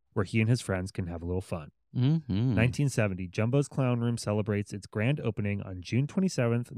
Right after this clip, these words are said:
Speaker 1: nineteen seventy. Um, be-, bottled beers are forty-five cents,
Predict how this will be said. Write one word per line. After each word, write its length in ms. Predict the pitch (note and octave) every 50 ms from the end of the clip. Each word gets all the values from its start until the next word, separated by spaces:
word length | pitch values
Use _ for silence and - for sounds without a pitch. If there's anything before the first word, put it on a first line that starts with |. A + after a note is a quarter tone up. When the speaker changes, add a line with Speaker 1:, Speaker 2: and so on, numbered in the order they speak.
| G#2 - -
Speaker 1:
nineteen 460 | G#2+ G2+ A2 - - - - B2 A#2
seventy. 680 | - - - G2+ F#2+ F2+ F2+ E2+ E2+ E2 E2 G2+ A2 - _ _ _ _ _ _ _ _ _ _
Um, 420 | A2 G#2 G2+ G2 F#2+ F#2+ F#2+ F#2+ F2+
be-, 240 | - A#2+ A#2+ - - -
bottled 360 | A2+ A#2+ A#2 C3 D#3+ D#3+ C3
beers 280 | C3 B2 A#2+ B2 A#2 - -
are 40 | F#2
forty-five 480 | - - - G#2 A#2 B2+ - E3+ F#3
cents, 480 | - - A#2+ A2 C#3 E3+ - - - -